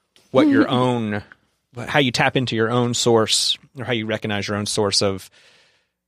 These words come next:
Speaker 1: uh, trust.
Speaker 2: Yeah, your trusted
Speaker 1: For that
Speaker 2: sources.
Speaker 1: sense.
Speaker 2: Yes.
Speaker 1: <laughs> Whatever that source may be. Um, and so for me, it's,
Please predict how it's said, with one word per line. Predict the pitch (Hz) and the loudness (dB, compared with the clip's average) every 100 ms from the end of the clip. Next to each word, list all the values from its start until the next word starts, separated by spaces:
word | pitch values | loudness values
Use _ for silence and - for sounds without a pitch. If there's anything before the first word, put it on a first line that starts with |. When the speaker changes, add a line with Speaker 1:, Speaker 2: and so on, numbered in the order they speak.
| - | -4
Speaker 1:
uh, | 107 101 101 98 - _ _ _ _ _ _ _ - | 2 2 2 0 -6 _ _ _ _ _ _ _ -4
trust. | - 90 - - - _ _ _ _ | 0 0 -2 -8 -14 _ _ _ _
Speaker 2:
Yeah, | - 196 208 | -10 -10 -6
your | - | -4
trusted | 208 233 208 220 | 2 2 2 -2
Speaker 1:
For | - 220 | 0 -2
that | 208 | 0
Speaker 2:
sources. | 214 | -4
Speaker 1:
sense. | 226 - | -6 -4
Speaker 2:
Yes. | 214 185 - | -2 0 -2
Speaker 1:
<laughs> | 226 285 392 381 - 254 | 0 2 4 2 2 2
Whatever | 196 220 208 | 4 4 4
that | 196 | 2
source | - 185 165 | 2 0 0
may | 147 | -2
be. | 131 127 113 - 269 269 _ - | -4 -4 -6 -10 -14 -14 _ -6
Um, | 127 127 120 | -2 -2 -4
and | 160 | -4
so | 147 151 | 0 0
for | 151 | 0
me, | 156 185 175 | 2 4 4
it's, | 147 - | 2 -2